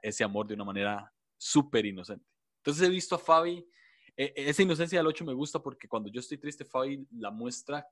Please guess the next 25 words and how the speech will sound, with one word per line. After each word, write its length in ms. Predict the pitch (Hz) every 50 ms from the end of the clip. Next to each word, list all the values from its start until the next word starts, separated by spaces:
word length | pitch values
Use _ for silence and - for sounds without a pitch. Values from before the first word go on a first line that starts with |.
| _ _ _ _ _
como 320 | - 120 113 107 101 101 101
un, 200 | 107 107 - -
con 200 | - - 107 110
un 80 | 117
sentido 380 | - 139 127 123 - 139 135 135
protector. 540 | - 107 104 - 98 - _ - 117 107 -
O 420 | - _ _ _ - - - -
sea, 120 | - 143 139
me 180 | 135 127 123
abraza 960 | 117 110 107 110 120 131 135 147 151 - - - 160 151 147 147 143 143 - _ _ _
y, 400 | - 120 117 120 120 - - 113
y 40 | 117
me 80 | 110
acaricia 480 | 107 107 - 104 107 113 110 135 135 _ _ _ _ _
como 220 | - 117 113 110
si 120 | 104 - 110
me 100 | 107 104
estuviese 380 | - - - 101 107 107 -
protegiendo 840 | - - 120 110 - 104 - - - 113 113 113 117 123 120 127 120
del 280 | 117 117 110 104 101
dolor 300 | 95 98 95 107 113 120
que 120 | - - 98
yo 120 | 87 101
estoy 240 | 98 - - 101 98
sintiendo. 440 | - - 95 90 - 104 95 90